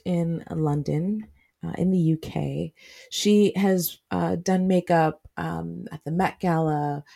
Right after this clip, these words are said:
for celebrities, for British Vogue. Just go to her Instagram so you can ooh and ah at her beauty, her artistry, her skill. I don't think there's anyone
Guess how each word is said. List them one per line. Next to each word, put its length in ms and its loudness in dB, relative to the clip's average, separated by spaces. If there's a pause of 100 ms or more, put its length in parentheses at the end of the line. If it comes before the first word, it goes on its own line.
(180)
for 80 -12
celebrities, 880 2
for 140 -8
British 420 -2
Vogue. 500 8 (440)
Just 480 0
go 260 8
to 160 2
her 200 0
Instagram 680 2
so 140 0
you 180 0
can 440 -4 (600)
ooh 280 6
and 220 0
ah 440 4
at 240 2
her 180 2
beauty, 480 2
her 240 0
artistry, 580 2
her 140 2
skill. 600 4 (380)
I 80 8
don't 180 4
think 160 4
there's 260 6
anyone 800 0